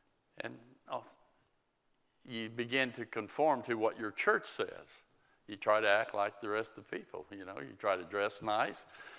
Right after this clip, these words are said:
You go to church or Sunday school. You do a few things. You try to conform, right? But it wasn't until I was twenty-four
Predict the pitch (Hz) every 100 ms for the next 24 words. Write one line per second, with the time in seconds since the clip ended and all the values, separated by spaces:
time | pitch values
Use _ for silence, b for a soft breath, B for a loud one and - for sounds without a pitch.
0 | B B 90 92 98 90 - 104 107 -
1 | - 107 - 107 117 110 - 120 151 160
2 | - b b b b b 90 101 107 -
3 | 113 95 110 110 143 151 - b b b
4 | b _ b b b b 120 120 143 127
5 | 127 - 117 101 101 - _ 123 110 202
6 | 220 113 - - _ _ _ _ _ _
7 | _ _ _ _ _ _ _ _ _ 107
8 | 127 147 - - _ _ _ _ _ _
9 | _ _ _ _ _ _ _ _ 139 131
10 | 120 120 160 196 196 196 143 120 - 156
11 | 165 139 139 117 104 - - 151 147 127
12 | - - 247 269 156